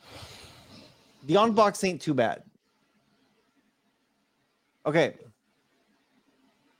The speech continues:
Okay. We're gonna move on now. <laughs> Let it go. <laughs> Okay, here we go. Here we go. Um,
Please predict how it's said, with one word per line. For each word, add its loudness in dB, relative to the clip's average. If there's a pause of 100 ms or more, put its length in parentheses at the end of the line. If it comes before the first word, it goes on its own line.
(280)
Okay. 2 (580)
We're 4
gonna 6
move 6
on 4
now. 0 (440)
<laughs> -14
Let 2
it 2
go. 6
<laughs> -20 (1500)
Okay, 2
here 4
we 2
go. 4
Here 4
we 2
go. 0 (720)
Um, 2